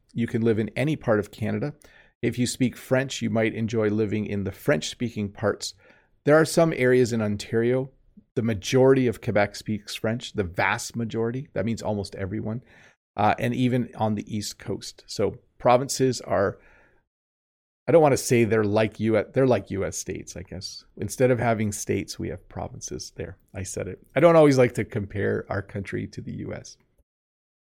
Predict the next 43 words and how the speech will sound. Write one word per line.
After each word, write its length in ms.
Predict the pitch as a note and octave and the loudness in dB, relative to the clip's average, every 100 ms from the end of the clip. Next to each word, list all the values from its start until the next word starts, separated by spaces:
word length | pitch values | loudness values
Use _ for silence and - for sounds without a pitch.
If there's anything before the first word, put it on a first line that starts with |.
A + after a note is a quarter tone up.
| _ | _
We 100 | C3 | 4
also 260 | D3+ G#3 C#4 | 4 4 0
say 320 | - D#3+ C3+ | 2 4 4
"eh," 300 | - C3+ F#2+ - _ _ _ _ _ _ _ _ - | 4 2 2 -4 _ _ _ _ _ _ _ _ -2
which 340 | C3+ C3 - | 0 0 -2
is 180 | - B2+ | -2 -2
a 40 | |
funny 320 | C#3 - F#3 | 0 2 4
little 200 | E3 D3 | 4 4
thing 280 | C3+ - C3 | 2 -2 -2
we 120 | B2 | 0
put 260 | A2+ - B2+ | -2 -2 -2
at 140 | A2+ | -4
the 140 | G2 G2 | -4 -4
end 120 | G#2+ | -4
of 100 | G2 | -4
sentences. 600 | - A2 C3 - D3+ - _ - - _ _ | -4 -6 -4 -8 -10 -10 _ -20 -20 _ _
So 220 | - A#2+ | 2 4
you 120 | A#2+ | 4
might 220 | A#2 A#2+ | 2 0
say 200 | - B2+ | 0 -2
something 380 | A2+ A#2+ A2 A#2 | 0 -2 -2 -2
like, 220 | A#2 G#2+ | -2 -2
"It's 100 | - | -4
pretty 220 | - C#3+ - | -4 -4 0
cold 240 | D#3 C#3 | 2 2
out, 140 | G2 | 0
eh?" 160 | F2 B2 - _ _ _ _ _ _ | -2 -6 -8 _ _ _ _ _ _
And 280 | - C3 A#2+ _ _ - - | -2 -2 -4 _ _ -20 -8
in 200 | C3 C3 | -2 2
that 240 | C#3+ E3+ | 4 2
sense, 340 | - - C#3+ B2+ | 2 0 0 2
I'm 220 | B2 A#2+ | 0 0
prompting 640 | - - C#3+ D3+ C#3+ D3 | -2 2 4 2 0 0
the 160 | B2 A#2+ | 0 0
other 200 | A#2 A#2 | -2 -4
person 600 | A2 B2+ A#2 - A2+ G#2 | -4 -4 -2 -4 -6 -6
to 120 | - | -10
kind 300 | - B2 A#2+ | -10 -6 -4
of 60 | G2+ | -4
agree 300 | F#2+ G2+ A2+ | -4 -4 -4
with 220 | G#2 - | -4 -8
me. 220 | F#2+ D2 | -12 -12